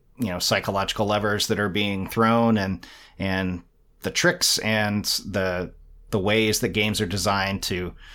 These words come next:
you know, keep people playing or keep people buying or, or influence their, their purchasing decisions and so forth.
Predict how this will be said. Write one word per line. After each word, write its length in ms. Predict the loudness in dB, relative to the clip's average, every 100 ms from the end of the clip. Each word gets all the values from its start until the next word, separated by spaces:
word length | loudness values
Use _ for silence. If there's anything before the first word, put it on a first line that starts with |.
| -20 -4
you 60 |
know, 100 | -4
keep 240 | 0 -2 2
people 260 | 0 0
playing 540 | 0 2 4 6 6 4
or 100 | 2
keep 260 | 0 -2
people 240 | -2 -2 0
buying 600 | 2 4 4 4 4 2
or, 240 | 0 -2
or 260 | -4 -4 -2
influence 480 | 2 2 4 2 2
their, 140 | 0
their 220 | -2 -8
purchasing 440 | -2 -2 0 2 2
decisions 560 | 2 0 2 0 0
and 140 | -2 -2
so 160 | 0
forth. 340 | 0 -2 -2